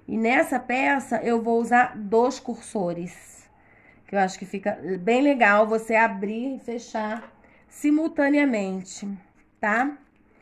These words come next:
Quem precisar, pessoal, de zíper, cursores, estruturadores como T N T, tenho também parceiro disso, tá? Que é a J J Fivelas.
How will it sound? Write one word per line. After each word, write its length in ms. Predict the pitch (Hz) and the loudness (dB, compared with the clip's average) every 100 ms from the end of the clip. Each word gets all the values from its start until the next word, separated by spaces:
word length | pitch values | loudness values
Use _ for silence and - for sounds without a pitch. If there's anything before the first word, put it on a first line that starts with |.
| _ _ _ _ | _ _ _ _
Quem 220 | - 285 | -2 -2
precisar, 580 | 339 370 - 294 285 294 | -2 -6 -4 2 2 2
pessoal, 460 | 302 294 262 220 220 | -2 0 4 4 4
de 220 | 202 311 | 0 -4
zíper, 760 | 208 254 285 285 269 247 226 | -4 -4 0 0 -2 -4 -4
cursores, 1200 | - 320 - - 233 240 254 262 254 240 226 - _ _ _ _ | -4 -8 -8 -4 2 4 6 6 4 0 -6 -12 _ _ _ _
estruturadores 1200 | - 294 339 320 302 294 269 226 240 254 254 247 | 6 6 6 -4 -4 0 2 2 4 4 4 0
como 280 | - 240 233 | -6 -4 -4
T 80 | 240 | -2
N 180 | 233 262 | -4 -4
T, 360 | 254 240 269 262 _ _ _ _ | 0 0 0 -6 _ _ _ _
tenho 340 | 247 240 262 302 | 2 6 6 4
também 340 | 302 285 277 | 2 2 2
parceiro 600 | 285 302 302 294 269 285 | 0 -2 -2 4 4 4
disso, 380 | 240 226 202 208 | -2 -4 -4 -6
tá? 300 | 226 233 277 | -2 2 0
Que 120 | 285 | 0
é 100 | 233 | 0
a 60 | 226 | 2
J 500 | 196 175 220 285 311 | 0 2 4 4 2
J 400 | 240 247 294 302 | 4 4 4 -2
Fivelas. 1500 | 302 - 294 370 262 269 262 233 202 185 170 - - - | -6 -10 -4 0 4 6 8 6 4 4 0 -6 -18 -20